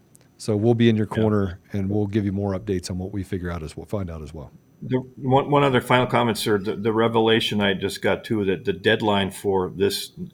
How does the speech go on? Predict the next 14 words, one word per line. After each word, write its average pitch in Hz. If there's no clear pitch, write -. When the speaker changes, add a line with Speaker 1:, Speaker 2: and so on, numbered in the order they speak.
Speaker 2:
uh, 87
meeting 98
this 90
requirement 92
is 82
March 85
fifteenth. -
So 87
I 87
only 92
got 95
<laughs> -
three 117
weeks. -